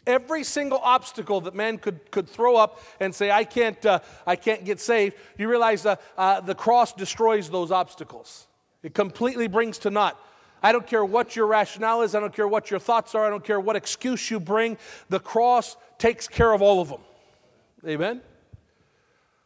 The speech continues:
"I can't get saved right now. I'm too, I'm too bad to, to, to get saved. You know, I,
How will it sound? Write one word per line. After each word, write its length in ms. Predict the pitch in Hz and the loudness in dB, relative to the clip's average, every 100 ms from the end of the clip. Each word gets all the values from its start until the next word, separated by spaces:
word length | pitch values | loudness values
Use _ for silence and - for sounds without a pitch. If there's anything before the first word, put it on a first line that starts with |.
| _ | _
"I 220 | 170 220 | 0 2
can't 320 | 220 240 226 190 | 0 -2 -2 -2
get 180 | 214 | -8
saved 360 | - 226 208 147 | -2 -2 -2 -2
right 200 | 180 165 | -2 -2
now. 240 | 165 151 | -4 -4
I'm 240 | 160 185 175 | -2 -4 -6
too, 380 | - 214 196 170 170 | -6 -6 -6 -10 -4
I'm 220 | 185 190 | -4 -4
too 220 | - 214 | -8 -4
bad 480 | 165 190 147 123 - | 0 0 0 -6 -14
to, 100 | 151 143 139 | -14 -14 -12
to, 140 | 160 139 _ | -10 -10 _
to 100 | 160 | -8
get 180 | 143 147 | -8 -8
saved. 340 | - 147 117 | -6 -6 -6
You 120 | 127 139 | -8 -4
know, 100 | |
I, 140 | 160 | -4